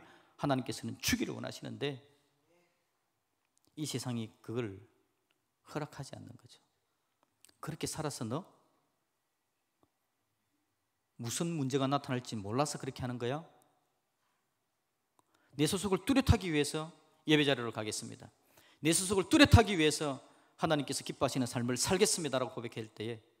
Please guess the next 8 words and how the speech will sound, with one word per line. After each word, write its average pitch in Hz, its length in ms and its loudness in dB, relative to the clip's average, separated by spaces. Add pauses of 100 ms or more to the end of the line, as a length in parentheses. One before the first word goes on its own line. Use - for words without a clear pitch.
(920)
"너와 165 500 4 (840)
우리가 123 540 -6
다른 110 220 -6
삶을 131 300 -8
사는구나." 98 720 -12
세상은 104 400 -10
이야기하는 90 360 -12
거죠. - 240 -20